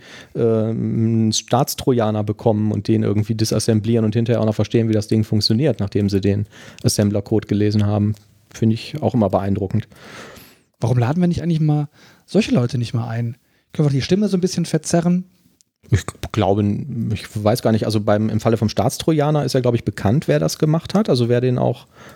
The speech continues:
Speaker 1: ähm, disassembliert und sich angeschaut hat. Könnte man eigentlich mal machen. Gibt's aber auch schon interessante Podcasts zu, wo die, äh, darüber sprechen, was das Ding macht.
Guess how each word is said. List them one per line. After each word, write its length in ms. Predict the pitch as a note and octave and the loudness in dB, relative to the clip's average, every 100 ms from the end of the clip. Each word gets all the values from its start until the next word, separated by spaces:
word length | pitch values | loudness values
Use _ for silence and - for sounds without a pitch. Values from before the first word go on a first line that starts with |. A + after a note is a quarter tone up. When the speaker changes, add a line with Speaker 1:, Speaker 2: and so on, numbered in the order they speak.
| _ | _
Speaker 1:
ähm, 400 | C#3 A#2 A2+ A2+ | 0 0 2 0
disassembliert 640 | A2+ A#2 B2 A#2+ A2+ B2+ C3+ | 0 -2 0 0 2 0 0
und 80 | B2+ | -2
sich 200 | B2+ A#2+ | -2 0
angeschaut 480 | C#3 - C3+ C#3 | 0 0 0 2
hat. 180 | D3+ - - - - - | 0 -2 -12 -20 -18 -4
Könnte 180 | C3+ C3 | 0 0
man 100 | A2 | 0
eigentlich 220 | B2 C3+ | -2 -2
mal 80 | C3 | -2
machen. 300 | C#3+ G#2+ G#2 - - | -2 -4 -6 -12 -4
Gibt's 240 | C#3+ - - | 0 0 0
aber 200 | A2 - | 0 0
auch 100 | A2 | 0
schon 220 | A#2+ A#2 | 0 0
interessante 420 | A#2+ A2+ A#2 A#2 | 0 0 0 0
Podcasts 640 | - A#2+ - A#2 A2+ - - | -2 -4 0 0 0 -2 -2
zu, 380 | B2 A#2+ A#2+ A#2+ | 0 2 0 0
wo 140 | A#2 | 0
die, 340 | A#2 A#2 A2+ | 0 0 2
äh, 240 | A#2 A2+ A2 | 2 2 2
darüber 260 | G#2+ A2 | 0 0
sprechen, 400 | - B2 - G2 | 0 -2 2 2
was 160 | G2+ - | 2 0
das 160 | - - | -2 2
Ding 180 | G#2 | 2
macht. 220 | G#2 B2 | 2 -2